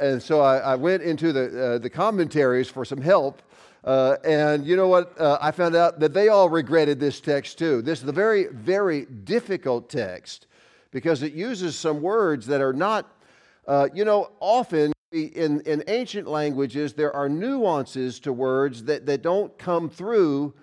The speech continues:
uh, in the language. And so, uh, and so when we just look at that,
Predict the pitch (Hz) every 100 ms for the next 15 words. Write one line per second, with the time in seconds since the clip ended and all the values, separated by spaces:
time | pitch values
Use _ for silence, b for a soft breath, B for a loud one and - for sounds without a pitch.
0 | b b - 131 165 160 151 139 156 175
1 | _ _ _ - 226 214 113 110 104 123
2 | 123 160 147 147 139 B B B - 127
3 | 127 - 151 131 170 156 151 143 151 202
4 | - 202 254 196 160 135 120 113 120 -